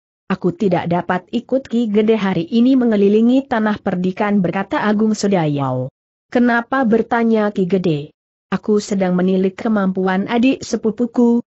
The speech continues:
Gelagah Putih jawab Agung Sedayu. Ki Gede tersenyum. Katanya, "Baiklah. Agaknya hari ini tidak ada tugas yang penting dan segera.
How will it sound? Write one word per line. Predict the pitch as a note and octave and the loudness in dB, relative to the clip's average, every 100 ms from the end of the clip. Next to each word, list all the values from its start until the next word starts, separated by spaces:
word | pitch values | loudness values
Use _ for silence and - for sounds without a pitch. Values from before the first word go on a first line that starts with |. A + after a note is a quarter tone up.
| _ | _
Gelagah | F3+ G3+ A3 G#3 G3 F3+ | 0 0 2 0 -2 -2
Putih | A3 G#3 E4 D#4 | -6 -2 -4 -4
jawab | F#3+ F#3+ F#3 F3+ | 0 2 2 0
Agung | G3 G3+ G3+ | -4 0 0
Sedayu. | F#3+ F#3+ F#3 F3 D#3+ C#3+ D3+ _ _ _ - | 0 0 2 0 0 -4 -10 _ _ _ -2
Ki | A3+ B3 A#3+ | 0 2 2
Gede | G#3 G#3+ A3+ | 2 2 0
tersenyum. | F#3+ G3 - F#3+ D#3 D3 D#3+ _ _ _ | -2 -4 0 0 0 -4 -10 _ _ _
Katanya, | _ G#3 G3 G3 G#3+ A3 A#3+ - _ | _ -6 -4 -2 -2 -2 -6 -12 _
"Baiklah. | - F#3+ F#3+ - E3 D3 - _ _ _ _ | -2 0 0 0 -4 -4 -10 _ _ _ _
Agaknya | G#3+ G#3+ A3 G#3 A3 B3 | -2 0 0 0 -2 0
hari | G#3 F3 | -2 -4
ini | E3+ A#3 B3 D4 | -2 2 4 2
tidak | - - G3+ - D3+ | 0 -4 -2 -2 -2
ada | D3+ D#3 | -4 -4
tugas | A#3+ A#3 A#3+ B3+ - | -2 0 0 0 -2
yang | G3 F3+ | -2 0
penting | C4+ B3+ G#3+ G3 | 0 0 0 2
dan | F3+ E3+ | 0 0
segera. | E3+ F#3+ F#3+ E3+ C#3 | -4 -2 -2 -2 -6